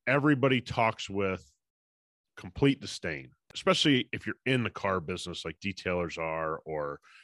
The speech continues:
you know, you're a mechanic. We all have these things we talk about in our circles about how bad the dealership is. I've always had a more realistic approach to the dealership. I've shared it on our podcast a lot. Dealerships are excellent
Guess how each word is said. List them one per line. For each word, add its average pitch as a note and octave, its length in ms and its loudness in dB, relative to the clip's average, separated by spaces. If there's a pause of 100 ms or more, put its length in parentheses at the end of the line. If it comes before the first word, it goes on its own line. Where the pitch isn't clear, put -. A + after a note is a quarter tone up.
(120)
you F2+ 60 -8
know, F2+ 60 0
you're F2 200 0
a D#2+ 60 -2
mechanic. F#2+ 680 0 (460)
We C3+ 100 6
all F3 160 8
have C#3+ 320 4
these A2+ 400 2 (440)
things B2 340 0
we A2+ 140 -2
talk G#2+ 340 -2
about F#2+ 280 -2
in F2 80 -4
our E2+ 140 -6
circles A2+ 480 -4
about F#2 200 -2
how B2 200 2
bad G2 300 2
the E2+ 60 -6
dealership D#2+ 520 -6
is. - 320 -14 (840)
I've G#3 160 6
always F#3+ 280 8
had D3 140 6
a B2 40 2
more G#2+ 580 2
realistic G#2+ 520 0
approach A2+ 400 0
to A2 140 2
the G2+ 120 0
dealership. A2+ 440 4
I've E2 160 -6
shared G#2+ 340 2
it G#2 40 2
on G2 120 2
our F#2+ 120 0
podcast G2 600 0
a F2 40 -4
lot. F#2 340 0 (720)
Dealerships D3+ 500 4
are B2+ 200 -4
excellent G2+ 520 -2